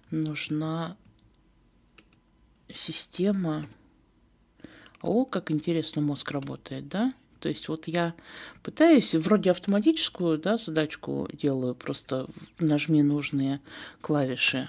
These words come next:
а чуть-чуть вот начинаю разговаривать, и уже не работает.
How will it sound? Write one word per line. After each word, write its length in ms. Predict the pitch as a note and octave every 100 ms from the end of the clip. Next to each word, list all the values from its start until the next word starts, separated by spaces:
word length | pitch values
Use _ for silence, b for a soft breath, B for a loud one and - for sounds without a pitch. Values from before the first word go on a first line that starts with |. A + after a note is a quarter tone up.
| -
а 440 | F#3 C4 D4 D4
чуть-чуть 800 | D4 - C4+ C4+ - - C4+ B3
вот 320 | A3+ G#3+ - - _ _ B B B _
начинаю 640 | F3+ - A3+ A#3+ A#3+ E3
разговаривать, 960 | D3+ C#3+ D3+ D#3 C#3+ C3 B2+ B2 - - - - _ b b b b b b b _ _ _ _ _ -
и 460 | G3 A#3 C4 B3+ - - _ _ -
уже 720 | F3 F3 E3 F3 G3+ A#3 B3 b b b b _ _ _ _ _ _ _ _ _ _ -
не 240 | D#3+ G#3
работает. 880 | A3+ D3+ C3 C3+ C3+ D#3 D3+ - -